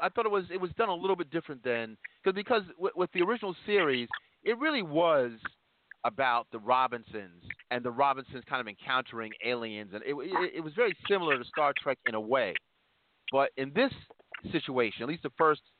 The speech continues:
ten episodes, it's a colony of, of explorers. And actually, I, I,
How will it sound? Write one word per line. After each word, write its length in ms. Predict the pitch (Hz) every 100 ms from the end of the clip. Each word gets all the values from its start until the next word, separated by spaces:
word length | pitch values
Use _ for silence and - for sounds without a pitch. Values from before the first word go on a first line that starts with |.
| -
ten 140 | 156
episodes, 580 | 147 127 - 117 104 104 _ _ _ _ _ _
it's 160 | 151 -
a 80 | 127 _ -
colony 440 | - 190 165 127 87 - - _ _ _ _ _ _ 123
of, 320 | 120 113 104 95 - - _ _ _ -
of 120 | -
explorers. 640 | 123 - - 135 113 80 - - - _ _ _ - - - - -
And 100 | 196
actually, 320 | 285 - 208
I, 200 | 190
I, 20 | 175